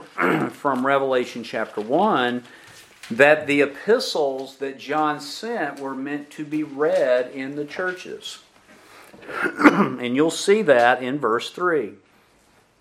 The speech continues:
Revelation one, verse three. "Blessed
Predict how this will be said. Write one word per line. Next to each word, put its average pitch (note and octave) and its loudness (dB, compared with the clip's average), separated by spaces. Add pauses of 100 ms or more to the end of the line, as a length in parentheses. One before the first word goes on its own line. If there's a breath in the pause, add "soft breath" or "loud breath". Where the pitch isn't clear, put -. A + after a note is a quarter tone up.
(1400 loud breath)
Revelation F#3 8
one, D#3+ 2
verse E3+ 2
three. B2+ 0
"Blessed F3 4